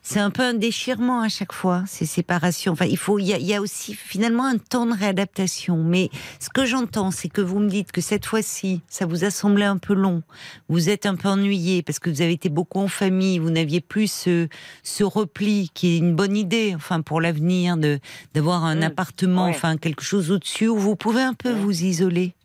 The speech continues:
Speaker 1: et vous reposer. Alors que là, bon, vous avez été vraiment en immersion totale et en plus dans un contexte où
Speaker 2: C'est ça,
Speaker 1: c'est un peu
Speaker 2: voilà.
Speaker 1: compliqué, il y a du
Speaker 2: Il y a du
Speaker 1: stress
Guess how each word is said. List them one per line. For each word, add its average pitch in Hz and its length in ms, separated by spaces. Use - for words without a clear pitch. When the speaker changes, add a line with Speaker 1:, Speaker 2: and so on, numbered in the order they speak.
Speaker 1:
et 165 80
vous 156 160
reposer. 175 1300
Alors 180 300
que 220 100
là, 202 420
bon, 160 380
vous 143 260
avez 165 200
été 180 300
vraiment 190 560
en 233 180
immersion 202 640
totale 208 560
et 220 160
en 214 140
plus 226 340
dans 190 260
un 185 120
contexte 196 960
où 202 220
Speaker 2:
C'est 175 60
ça, - 140
Speaker 1:
c'est 180 80
un 175 100
peu 180 120
Speaker 2:
voilà. 180 180
Speaker 1:
compliqué, 160 360
il 151 60
y 170 40
a 208 100
du - 20
Speaker 2:
Il 208 80
y - 20
a 151 60
du 135 140
Speaker 1:
stress 151 420